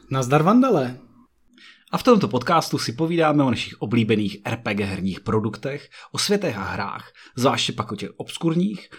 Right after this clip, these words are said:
Speaker 2: zapomenutých, legendárně dobrých i legendárně špatných, ale i o těch nových a málo známých. Dnes nás čeká věc, která je zároveň stará a zároveň nová.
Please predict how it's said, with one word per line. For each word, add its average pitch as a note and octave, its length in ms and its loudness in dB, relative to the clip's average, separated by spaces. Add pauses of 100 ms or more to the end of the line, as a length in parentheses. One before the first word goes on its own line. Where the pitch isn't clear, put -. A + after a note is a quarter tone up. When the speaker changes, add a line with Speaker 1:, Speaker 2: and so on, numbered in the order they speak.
(120)
Speaker 2:
zapomenutých, A#2 840 -2 (240)
legendárně A2 560 4
dobrých A2+ 440 -2
i A#2+ 40 -2
legendárně G2+ 500 0
špatných, A#2 600 -8 (240)
ale D3+ 160 0
i - 60 -4
o A2+ 60 -4
těch G#2 360 -6
nových A#2+ 520 -4
a - 60 -4
málo G2 280 0
známých. F#2+ 500 -10 (680)
Dnes A#2+ 220 0
nás A2+ 200 2
čeká G2+ 320 -2
věc, F#2+ 260 -4
která A2 320 -2
je G2 100 -2
zároveň F2+ 380 -6
stará E2 400 -6
a - 220 -8
zároveň F#2+ 420 -6
nová. A#2 320 -4